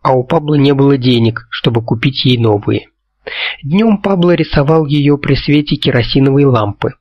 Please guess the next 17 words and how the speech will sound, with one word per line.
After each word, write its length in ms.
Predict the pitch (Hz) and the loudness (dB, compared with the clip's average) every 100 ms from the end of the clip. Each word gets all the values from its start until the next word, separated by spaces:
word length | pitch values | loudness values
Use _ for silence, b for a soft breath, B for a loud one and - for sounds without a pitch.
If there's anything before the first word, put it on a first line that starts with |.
| _ _ | _ _
или 200 | 156 170 | 0 0
при 180 | - 175 | -2 -4
свечах, 500 | - 180 - 123 113 | -2 -2 0 0 0
когда 280 | 117 117 | -2 0
не 160 | 120 123 | 2 2
было 200 | 117 120 | 2 2
денег 400 | 113 120 117 117 | 2 2 2 0
на 80 | 120 | -2
керосин, 720 | - 117 113 - 117 110 - B B B B B B | 0 -2 -4 -4 -4 -4 -8 B B B B B B
а 120 | 139 | -2
по 80 | 175 | 0
вечерам 480 | 175 - 220 226 160 | 0 0 2 2 2
гулял 280 | 147 156 | 2 2
с 80 | 139 | 0
друзьями 540 | 127 135 123 143 151 135 | 0 0 2 0 0 -2
по 160 | - | -2
кабакам. 640 | 117 113 107 - 104 104 | -2 -2 -2 -2 -2 -4